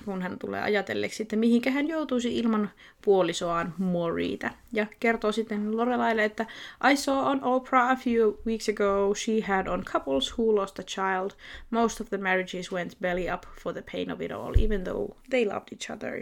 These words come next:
Ja niin edespäin. Elikkä tässä alussa oli tämä viittaus, eli Oprah. Ja Oprah ja hänen keskusteluohjelmansa Oprah Winfrey Show onkin kyllä jo esitelty tässä, tässä jo parinkin otteeseen, mutta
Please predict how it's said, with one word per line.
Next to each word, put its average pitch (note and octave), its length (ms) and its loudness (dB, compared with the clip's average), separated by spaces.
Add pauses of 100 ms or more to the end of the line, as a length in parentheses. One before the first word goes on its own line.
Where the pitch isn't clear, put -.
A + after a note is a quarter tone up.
(260)
Ja G3+ 60 -8
niin G3 160 -8
edespäin. - 340 -10 (500)
Elikkä G3+ 240 4
tässä F#3+ 240 0
alussa F#3+ 340 0
oli F#3 120 -4
tämä F#3 240 -6
viittaus, D#4 600 0
eli F#4 300 2
Oprah. F#3+ 720 -2 (360)
Ja F3 180 0
Oprah C4+ 500 0
ja C4 180 4 (100)
hänen G3 340 -2
keskusteluohjelmansa F#3 960 -6
Oprah F3+ 400 2 (100)
Winfrey A#3+ 440 4
Show F3 300 -6
onkin G#3 340 -4
kyllä - 220 -6
jo - 120 -6 (180)
esitelty F#3+ 600 -2
tässä, - 300 -8 (880)
tässä - 340 -4
jo F3 140 -2
parinkin B3+ 500 6
otteeseen, E3 800 0
mutta - 460 -8